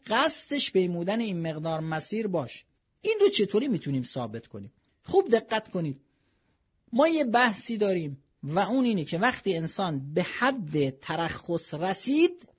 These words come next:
نمازش قصر می‌شه. خب، لازمهٔ این حرف اینه، از یه طرف ما می‌گیم باید هشت فرسخ بره،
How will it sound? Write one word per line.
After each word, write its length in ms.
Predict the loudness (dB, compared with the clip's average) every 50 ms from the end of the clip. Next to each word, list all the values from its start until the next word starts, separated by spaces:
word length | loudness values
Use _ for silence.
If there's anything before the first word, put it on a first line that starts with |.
| _ _ _
نمازش 580 | 0 0 2 4 6 4 4 4 2 -2 -2 -2
قصر 420 | -4 -6 -6 -6 -8 -12 -14 -14
می‌شه. 240 | -14 -14 -16 -20 -20 _ _ _ _ _ _ _ _ _ _ _ _ _ _ _ _ _ _ _ _ _ _ _ _ _ _ _
خب، 260 | _ -4 -2 -2 0
لازمهٔ 680 | 0 0 2 6 8 8 8 8 8 6 2 0 0 0
این 300 | 0 0 0 0 0 0
حرف 360 | 0 2 2 0 0 0 0 0
اینه، 260 | 0 2 2 2 2
از 140 | 2 2 2
یه 140 | 0 0
طرف 360 | 2 2 2 2 2 2 2 2
ما 120 | 2 2
می‌گیم 340 | 2 2 2 2 0 2 4
باید 260 | 6 6 6 4 2 -2
هشت 440 | -6 -2 2 2 4 4 2 0 0
فرسخ 520 | 0 -2 -2 -2 -4 -6 -8 -8 -8 -12 _
بره، 200 | -14 -14 -14